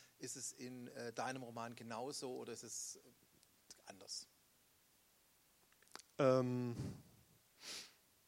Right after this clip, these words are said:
Speaker 2: es ist anders, würde ich sagen.
Speaker 1: Ja.
Speaker 2: Es ist, äh, <laughs> es ist ein großer, schwarzer, gefährlicher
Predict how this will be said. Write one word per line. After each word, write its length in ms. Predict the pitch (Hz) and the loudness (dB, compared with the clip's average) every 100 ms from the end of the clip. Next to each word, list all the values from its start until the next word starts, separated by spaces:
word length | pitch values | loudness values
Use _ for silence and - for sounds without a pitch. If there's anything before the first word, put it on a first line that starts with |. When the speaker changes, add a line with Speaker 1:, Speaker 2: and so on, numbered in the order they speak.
| - - | -20 -4
Speaker 2:
es 140 | 151 - | 0 2
ist 80 | |
anders, 360 | - 123 107 - - - | 4 4 4 2 -2 6
würde 180 | 131 | 8
ich 60 | 123 | 10
sagen. 360 | 135 120 113 113 | 10 10 6 0
Speaker 1:
Ja. 120 | 135 | 2
Speaker 2:
Es 160 | 156 - | 6 12
ist, 320 | 202 165 - | 12 12 12
äh, 300 | 190 160 165 - 254 214 - - | 12 12 12 12 10 10 6 -4
<laughs> 480 | - - - - - | -4 -6 -14 -6 6
es 100 | 160 | 8
ist 140 | 226 | 12
ein 120 | 180 | 12
großer, 580 | 143 165 185 196 185 190 - | 12 12 12 12 12 12 4
schwarzer, 720 | - - 165 160 170 165 160 - | 8 12 12 12 12 12 12 10
gefährlicher 720 | 160 - 151 147 156 139 147 | 6 12 12 12 10 8 6